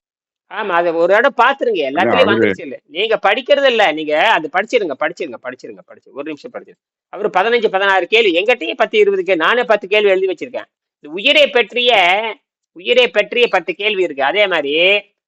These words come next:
Speaker 1: உயிர் இருக்குதா இல்லையா அப்படிங்கிறதுக்கு ஒரு கேள்வி இருக்கு. உயிர் இருக்கா இல்லையா,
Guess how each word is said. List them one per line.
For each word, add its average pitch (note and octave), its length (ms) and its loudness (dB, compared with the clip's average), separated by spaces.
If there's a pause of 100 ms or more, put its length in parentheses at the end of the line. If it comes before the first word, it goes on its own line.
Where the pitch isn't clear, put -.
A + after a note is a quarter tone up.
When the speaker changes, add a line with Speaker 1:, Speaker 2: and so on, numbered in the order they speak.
(140)
Speaker 1:
உயிர் A#3+ 460 -4
இருக்குதா A#3 460 2
இல்லையா F#3+ 680 2
அப்படிங்கிறதுக்கு A3 600 -2
ஒரு G3+ 140 0
கேள்வி F3+ 280 0
இருக்கு. A2+ 320 -10
உயிர் F#3 280 -6
இருக்கா D#3+ 280 -2
இல்லையா, C3+ 680 -4